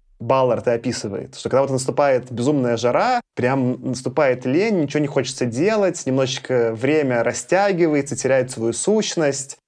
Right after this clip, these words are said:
э, вот эта влажность уже сбивает с толку. И эта часть,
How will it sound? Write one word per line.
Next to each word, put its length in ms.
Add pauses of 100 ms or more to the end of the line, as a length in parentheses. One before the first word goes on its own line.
э, 180
вот 100
эта 160
влажность 600
уже 100
сбивает 440
с 80
толку. 680 (600)
И 500
эта 240
часть, 560